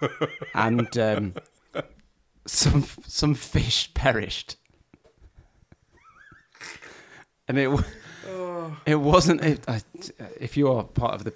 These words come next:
Speaker 1: the P E T A, peta, I, it, it wasn't intentional. Um,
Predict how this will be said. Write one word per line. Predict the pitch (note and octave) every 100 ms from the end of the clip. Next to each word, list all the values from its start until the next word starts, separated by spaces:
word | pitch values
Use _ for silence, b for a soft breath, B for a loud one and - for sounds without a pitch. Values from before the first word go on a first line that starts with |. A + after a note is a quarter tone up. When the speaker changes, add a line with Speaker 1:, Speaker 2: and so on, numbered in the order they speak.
| _ -
Speaker 1:
the | -
P | - A#2+ G#2+
E | A2+ G#2+
T | - A2+
A, | E2+ F2 G#2+ -
peta, | - G2+ G2+ F#2+ - _ -
I, | F#2+ - - _
it, | A2+ - _ A2+
it | A#2
wasn't | A#2 A2+
intentional. | G#2+ G#2+ G2 F#2 - B B B B
Um, | A#2 A#2 A#2 A#2